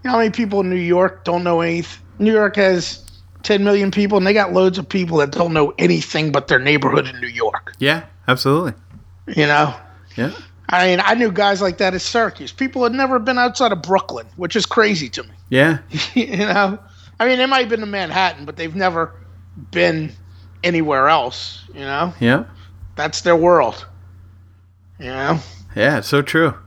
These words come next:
Speaker 1: You
Speaker 2: That's
Speaker 1: know, and
Speaker 2: so
Speaker 1: that's
Speaker 2: true.
Speaker 1: what happened to Saint John's, but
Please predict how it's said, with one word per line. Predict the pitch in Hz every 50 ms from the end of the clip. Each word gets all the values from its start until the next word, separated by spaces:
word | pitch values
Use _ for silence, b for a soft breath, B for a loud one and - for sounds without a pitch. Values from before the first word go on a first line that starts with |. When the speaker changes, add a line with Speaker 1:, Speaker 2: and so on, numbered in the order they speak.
| - - - - - - - - - - - - _ _ - - _ B B B B B B B B
Speaker 1:
You | 151 151
Speaker 2:
That's |
Speaker 1:
know, | 156 156
and | 156 156
Speaker 2:
so | 160
Speaker 1:
that's | 160 165 170 170 - 139
Speaker 2:
true. | 196 180
Speaker 1:
what | 165 156
happened | - 175 180 185 - - 147 - -
to | 165 151
Saint | - - 170 156 143 135
John's, | - 165 165 170 160 151 147 147 143 -
but | 151 147 143